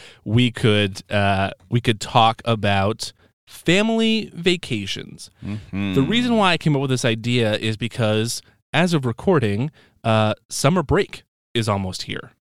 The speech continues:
Speaker 2: Yeah, I think, uh, most of the school districts are getting out of school, like, next week or something in the area, or they're already out.
Speaker 1: Yeah,
Speaker 2: Or
Speaker 1: uh,
Speaker 2: everyone's already dropped out of school. They
Speaker 1: Yeah.
Speaker 2: just stopped attending.
Speaker 1: Liam is done on Friday as of recording. We're recording this at the beginning of June.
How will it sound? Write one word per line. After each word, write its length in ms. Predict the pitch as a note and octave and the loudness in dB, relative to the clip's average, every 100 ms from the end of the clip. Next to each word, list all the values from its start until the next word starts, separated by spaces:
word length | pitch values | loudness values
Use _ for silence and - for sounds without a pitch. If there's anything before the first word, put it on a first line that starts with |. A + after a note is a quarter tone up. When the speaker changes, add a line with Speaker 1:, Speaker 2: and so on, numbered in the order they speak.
| _ | _
Speaker 2:
Yeah, 280 | G2 G#2 G#2 | 0 2 2
I 40 | F2+ | 0
think, 240 | G2 F2 | -4 -2
uh, 260 | F#2 F2+ F2+ | -2 0 0
most 280 | F2+ F#2+ | -2 -4
of 60 | F#2 | -6
the 60 | F2+ | -6
school 440 | - - G2 G2 | -8 -6 -4 -4
districts 540 | E2 G#2 G#2 A2 G#2+ G#2+ | -4 -6 -4 -4 -4 -4
are 80 | |
getting 300 | G#2 G#2 G2+ | -4 -4 -4
out 100 | G#2 | -2
of 60 | G#2 | -4
school, 200 | - G2+ | -4 -4
like, 160 | G#2 F2 | -4 -4
next 300 | G2+ - - | -6 -8 -6
week 320 | G2+ G2 - | -4 -4 -6
or 80 | D#2+ | -10
something 480 | - D#2 D#2 D2 | -8 -10 -10 -10
in 220 | C#2+ F2 E2 | -8 -6 -6
the 200 | E2 - | -8 -8
area, 400 | D#2+ D2+ C#2 C2+ | -8 -6 -8 -4
or 160 | A#2 B2+ | 0 2
they're 180 | A#2+ G2+ | 2 2
already 400 | F2+ D#2+ C#2+ A1 | 0 -4 -8 -14
out. 160 | G1+ _ - | -18 _ -8
Speaker 1:
Yeah, 460 | D#3 F#3+ E3 B2+ G#2+ A#2+ | 0 2 4 2 2 4
Speaker 2:
Or 140 | B2 | 6
Speaker 1:
uh, 20 | |
Speaker 2:
everyone's 360 | B2+ B2 A#2+ A2 | 4 2 0 0
already 180 | G#2+ F#2+ | -2 -2
dropped 420 | D#2+ F2+ F2 - | -6 -4 -4 -4
out 160 | E2+ E2 | -6 -6
of 100 | D#2 | -6
school. 440 | - D#2 A#1 A1 _ - | -8 -10 -10 -14 _ -8
They 80 | B2+ | 0
Speaker 1:
Yeah. 60 | B2+ | 2
Speaker 2:
just 140 | A2 | 2
stopped 260 | A2+ G#2 - | 2 -2 -2
attending. 500 | E2 F2+ C#2+ A#1 - C3+ | -8 -10 -10 -14 -10 -4
Speaker 1:
Liam 520 | B2 C#3 G3+ G3+ D#3 | 0 2 4 4 2
is 120 | A2 | -2
done 500 | G#2+ B2 A#2 A2+ A2 - | 0 2 2 0 -4 -4
on 460 | A2+ G#2+ G#2 G#2 - | 0 0 0 -2 -6
Friday 760 | - - C3+ A#2 G#2+ G2 F#2+ G#2+ | -12 0 4 4 2 0 -2 -4
as 240 | - A2 F#2+ | 0 0 0
of 140 | G2 - _ - | -6 -8 _ -8
recording. 440 | G#2+ - G#2+ F#2+ | -6 -2 -2 0
We're 60 | G#2+ | -2
recording 360 | G#2+ - G2 | -4 -4 -4
this 120 | F#2+ - | -6 -10
at 40 | |
the 40 | - | -10
beginning 280 | F#2+ F#2 | -8 -6
of 60 | F2 | -8
June. 300 | - F#2+ F#2 | -10 -12 -14